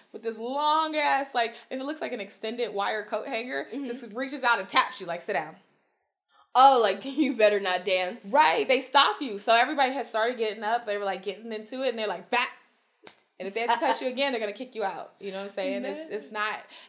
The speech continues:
Speaker 1: it is Footloose. I didn't even
Speaker 2: How quickly does that kill, like, a mood in a place?
Speaker 1: Quickly.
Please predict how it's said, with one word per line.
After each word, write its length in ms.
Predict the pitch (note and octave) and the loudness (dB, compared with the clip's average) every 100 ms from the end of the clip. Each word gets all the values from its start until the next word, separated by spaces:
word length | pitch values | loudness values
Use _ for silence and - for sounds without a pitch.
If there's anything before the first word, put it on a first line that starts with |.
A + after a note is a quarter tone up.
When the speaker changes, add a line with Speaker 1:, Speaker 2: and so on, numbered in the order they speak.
| _ - | _ -12
Speaker 1:
it 100 | F#3+ | -12
is 120 | E3+ | -14
Footloose. 340 | - G#3 G3+ | -20 -20 -20
I 40 | - | -20
didn't 120 | A#3 | -20
even 80 | A#3 _ _ _ _ A#3+ C4+ _ - | -20 _ _ _ _ _ _ _ -6
Speaker 2:
How 160 | D#4 A4 - | -2 -2 -2
quickly 380 | C#4+ C#4+ D4+ | -4 -4 -4
does 160 | G#3+ G#3+ | -2 0
that 200 | G#3 - | -2 -2
kill, 380 | - - A3+ A#3 | -2 0 0 2
like, 300 | G3+ G#3 - | 0 0 -4
a 80 | B3+ | -6
mood 400 | G#3 G#3 A3+ A3 | -2 -4 -2 -2
in 120 | F#3+ | -2
a 60 | |
place? 600 | F3+ - G3+ F#3+ F#3 - - _ - | -6 -4 -4 -2 -6 -10 -18 _ -6
Speaker 1:
Quickly. 480 | C#4 - D3 - | -6 -6 -10 -12